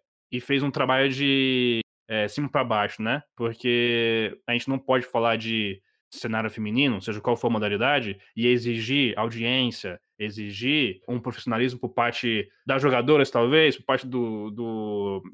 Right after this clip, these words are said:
de, de quem tá querendo trabalhar, porque elas, elas nunca tiveram essa oportunidade, essa estrutura que hoje qualquer time de série B, é, de um Rainbow Six, já vai ter, né? Então é, é sobre isso. Então, palmas aí pra Ubisoft que fez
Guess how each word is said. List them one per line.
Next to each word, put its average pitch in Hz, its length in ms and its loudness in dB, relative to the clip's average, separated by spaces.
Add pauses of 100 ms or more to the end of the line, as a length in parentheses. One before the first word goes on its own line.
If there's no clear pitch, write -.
de, 113 240 -12
de 113 100 -16
quem 135 120 -2
tá 127 100 0
querendo 127 260 2
trabalhar, 127 320 2
porque 180 380 2 (240)
elas, 139 420 2
elas 139 360 4
nunca 196 260 2
tiveram 147 460 0
essa 143 180 -4
oportunidade, 110 720 -2 (160)
essa 113 240 -2
estrutura 131 760 0 (320)
que 113 120 0
hoje 120 280 4
qualquer 123 300 0
time 120 380 -2
de 110 100 -12
série 110 560 -2
B, 110 800 2
é, 98 480 -2
de 98 100 -10
um 107 80 -6
Rainbow 98 240 -6
Six, - 500 -2 (320)
já 123 140 0
vai 123 240 0
ter, 107 360 -4 (260)
né? 101 220 -6 (300)
Então 110 220 -2
é, 117 120 2
é 107 80 -2
sobre 127 260 -2
isso. - 240 -6
Então, 104 500 -2
palmas 127 320 2
aí 117 140 4
pra 117 140 2
Ubisoft 117 480 -2
que 123 180 2
fez 120 500 0